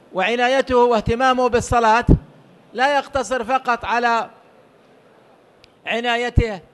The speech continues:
بشيء من شأنها، بل بجميع أحوالها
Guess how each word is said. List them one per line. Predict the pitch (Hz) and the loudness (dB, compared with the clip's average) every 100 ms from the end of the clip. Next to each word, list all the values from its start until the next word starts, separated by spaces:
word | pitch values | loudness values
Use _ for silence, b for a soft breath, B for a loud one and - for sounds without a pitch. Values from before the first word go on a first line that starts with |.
| _ _ _ _ | _ _ _ _
بشيء | 175 202 233 233 202 - _ - - 247 233 233 | -8 -2 0 -2 -6 -18 _ -2 4 4 2 -6
من | 226 220 | -6 0
شأنها، | - 240 240 220 202 | 2 2 0 0 0
بل | 190 247 | 0 -2
بجميع | 226 240 240 247 277 233 - - - - - - - _ _ - - - | -2 -6 -4 -2 -2 -2 -8 -18 -20 -20 -20 -20 -20 _ _ -20 -14 -2
أحوالها | 220 247 254 226 196 180 165 | -2 2 4 4 2 -4 -6